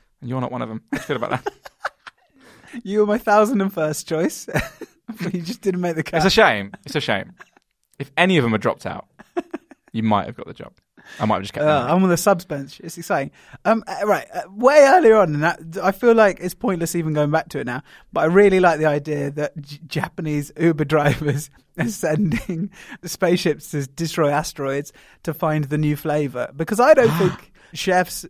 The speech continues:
Speaker 2: put enough money and research into finding new flavours that people like nasa do.
Speaker 1: No way. No, no, no way. They're sticking with the same old reliable flavours, aren't they?
Speaker 2: <laughs> What would you, what would you do? Uh, like
Speaker 1: If someone came out with a new flavour.
Speaker 2: <laughs>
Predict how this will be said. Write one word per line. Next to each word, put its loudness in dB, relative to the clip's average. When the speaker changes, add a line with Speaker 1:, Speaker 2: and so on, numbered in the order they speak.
Speaker 2:
put -4
enough 0
money 2
and -2
research -4
into -2
finding -2
new -2
flavours -6
that -8
people -6
like -2
nasa -6
do. -18
Speaker 1:
No 0
way. 2
No, 0
no, 0
no 0
way. 2
They're 2
sticking -6
with -4
the -12
same -2
old 2
reliable 0
flavours, -2
aren't -2
they? -10
Speaker 2:
<laughs> -20
What -4
would -2
you, -6
what 0
would -2
you -2
do? 0
Uh, -18
like 0
Speaker 1:
If -8
someone 2
came -2
out 2
with -4
a -2
new -2
flavour. -2
Speaker 2:
<laughs> 0